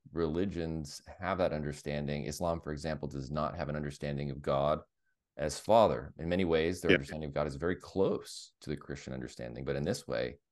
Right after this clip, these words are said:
Speaker 1: very, very different. I mean, for, for them, God is a master,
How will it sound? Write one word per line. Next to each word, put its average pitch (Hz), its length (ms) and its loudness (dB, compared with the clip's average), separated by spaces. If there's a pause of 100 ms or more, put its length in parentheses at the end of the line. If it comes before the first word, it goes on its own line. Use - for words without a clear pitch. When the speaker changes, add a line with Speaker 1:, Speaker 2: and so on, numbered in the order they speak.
(280)
Speaker 1:
very, 87 280 6
very 73 320 0
different. 64 420 -2 (160)
I 57 40 -14
mean, 67 180 -8
for, 78 160 -2 (420)
for 85 60 -4
them, 120 320 6
God 107 400 8 (580)
is 85 380 0
a 78 200 2
master, 110 680 2